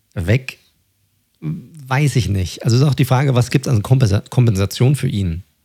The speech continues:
Ne? Also ich glaube nicht, dass die Saints hier reingehen und sagen, „Oh, uns reicht hier irgendwie ein Sechstrunden-Pick und weg mit ihnen. Hauptsache, wir haben den Vertra-, Vertrag los.“ Oder, oder glaubst du, die,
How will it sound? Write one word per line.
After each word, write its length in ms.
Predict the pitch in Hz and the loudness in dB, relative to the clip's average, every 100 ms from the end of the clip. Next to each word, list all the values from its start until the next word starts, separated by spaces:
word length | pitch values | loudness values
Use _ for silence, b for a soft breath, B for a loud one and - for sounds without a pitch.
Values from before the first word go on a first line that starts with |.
| _ _ - | _ _ -2
Ne? 180 | 113 175 | -2 0
Also 140 | 113 117 | -2 -2
ich 140 | 131 | -2
glaube 300 | - 101 92 | -2 0 2
nicht, 360 | 92 127 - 131 | 2 2 0 -6
dass 80 | |
die 80 | - | -6
Saints 260 | 101 104 98 | -4 -2 -2
hier 140 | 104 | -2
reingehen 280 | 95 104 104 | 0 0 0
und 80 | 98 | 0
sagen, 320 | 92 92 95 B B B B B | 0 0 -2 B B B B B
„Oh, 80 | 107 | -4
uns 240 | 95 95 | -2 -2
reicht 200 | - 95 | -2 -2
hier 100 | - | -2
irgendwie 180 | 117 98 | 0 0
ein 40 | 87 | 0
Sechstrunden-Pick 840 | 98 - 104 107 - 107 98 - | -4 -4 -4 -4 -2 -2 -4 -2
und 320 | 104 95 98 - | -2 0 -2 -4
weg 320 | 101 98 - | -4 -2 0
mit 100 | 120 | 0
ihnen. 140 | 98 | 2
Hauptsache, 380 | 85 101 101 85 | 0 -2 -2 0
wir 80 | 90 | 0
haben 100 | 85 | 0
den 140 | 92 | -2
Vertra-, 320 | - - 101 - | -2 -4 -6 -6
Vertrag 420 | - 107 110 113 | -6 -4 -2 -2
los.“ 260 | 98 85 - B B B - | -4 -8 -12 B B B -2
Oder, 360 | 127 113 - | 2 2 0
oder 160 | 131 113 | 0 0
glaubst 360 | 92 110 - | 2 -2 -2
du, 40 | 120 | -2
die, 440 | 104 98 92 90 | 0 0 2 0